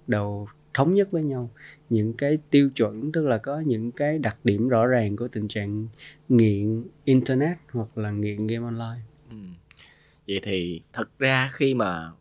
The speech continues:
Speaker 2: các bậc phụ huynh hay nói cái câu này á, nó cũng có một phần từ những cái, ờ, truyền thông mà họ nghe được. Chẳng hạn như là có những cái tin tức về chuyện ở đâu đó trên thế giới, như ở Trung Quốc, ở Hàn Quốc, có những người chơi game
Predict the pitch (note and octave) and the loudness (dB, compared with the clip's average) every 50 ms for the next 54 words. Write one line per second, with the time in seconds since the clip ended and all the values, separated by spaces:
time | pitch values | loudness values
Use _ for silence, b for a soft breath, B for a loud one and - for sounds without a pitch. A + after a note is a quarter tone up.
0 | _ _ _ _ _ - F2 C#2+ C#2 B1+ - _ G3+ F#3 G3+ A2 G2 - - F#2 | _ _ _ _ _ -18 -16 -16 -16 -16 -6 _ -4 0 0 -2 -2 -2 -4 -4
1 | G2+ A2 C#3+ E3+ D3 C#3+ C3+ C#3 D#3+ B2 B2+ B2+ C#3 D#3 F3+ A3+ - - C#3 B2+ | -4 -2 0 0 0 0 -2 -2 -2 -2 -2 -2 -4 -4 -4 -6 -2 0 2 2
2 | B2+ A#2+ G2 D#2 D2+ F2+ A#2 C#3+ - _ _ _ _ _ _ D3 D3 - G#2+ F#2+ | 2 2 -2 -4 -6 -8 -8 -10 -12 _ _ _ _ _ _ -6 -2 -2 -2 -2
3 | C#3 D#3 E3 D#3+ - D3 D#3 F3 G3 F3 A2+ F2+ - _ _ _ _ _ _ _ | -2 -4 -4 0 2 2 2 4 2 0 -2 -4 -4 _ _ _ _ _ _ _
4 | - A#2+ A2+ G#2+ G2 F#2 G2 G2 - G2 F#2 F2+ F2 F2 F2 A2 B2 C3 B2+ B2 | -2 -2 -2 -2 -4 -8 -12 -10 -8 -8 -6 -6 -6 -8 -8 -10 -8 -8 -8 -8
5 | B2+ C3+ C#3+ D3 C3 A#2+ A2+ G#2+ G#2+ A2 A2 - _ _ _ A2+ F#2+ F#2+ F#2 C3+ | -6 -6 -4 -4 -4 -6 -6 -8 -10 -12 -14 -18 _ _ _ -4 -4 -2 -2 -2
6 | B2 A2+ A#2+ - _ _ _ _ _ _ _ _ _ - G2 F#2+ F#2+ G#2 A2+ A#2 | -2 -2 -4 -8 _ _ _ _ _ _ _ _ _ -18 -14 -10 -8 -6 -4 -2
7 | A2+ G#2 F#2+ F2 - _ - G#2+ C#3 D3 G#2+ F#2+ G2+ A2 A#2 A#2+ A2+ G2+ F2+ - | -2 -2 -4 -4 -6 _ -6 -4 -4 -2 -2 -2 -2 0 0 0 0 0 -2 -2
8 | B2 C#3 C#3 G#2 F#2+ G#2+ B2+ C3 B2+ - C3+ B2+ B2+ B2 A#2+ - D#3+ F3 - _ | -2 -2 -2 -4 -4 -4 -4 -4 2 2 2 2 2 -2 0 0 0 0 0 _
9 | B2 A2+ G#2 F#2+ F#2 F2 - F2+ E2+ E2+ F2+ G2 G2+ G2+ G2+ b b b b _ | -4 -2 -2 -2 -2 -4 -4 -4 -4 -4 -4 -6 -8 -10 -12 b b b b _
10 | G2 A2 C3+ D3 C#3 C3+ C3 C3+ C#3 D#3+ F3+ E3 D3 C3+ D#3 D#3+ D#3 D#3 D3+ D#3 | 2 4 4 6 6 6 4 4 4 4 2 2 0 0 2 2 2 4 4 4
11 | E3 F#3 F#3+ F3 C#3+ A2+ A#2 C3+ - C#3 B2+ C3 B2+ F3 F#3+ F#3+ _ - D#3+ C#3 | 2 0 0 0 0 0 0 0 -2 -4 -4 -2 0 0 -2 -2 _ -10 -8 -6
12 | B2 G#2 G2 F#2 G2+ A2+ C3+ D3+ E3 F3 E3 D#3 B2+ G#2+ G#2 B2+ F3 F3+ - _ | -6 -4 -4 -4 -2 -2 -2 -2 -4 -6 -6 -6 -6 -2 0 0 0 -2 -4 _
13 | b b b b b b b _ _ C#3 D3 D3+ B2+ B2+ D3 D3 B2 G#2+ G2+ G2 | b b b b b b b _ _ -2 0 0 0 0 2 4 4 2 2 2
14 | - B2+ B2 B2+ B2+ B2 B2 B2 B2 B2 A#2+ A#2+ B2 B2+ B2+ B2 B2 A#2+ | 2 2 4 4 4 4 2 2 0 0 0 2 2 4 4 4 2 0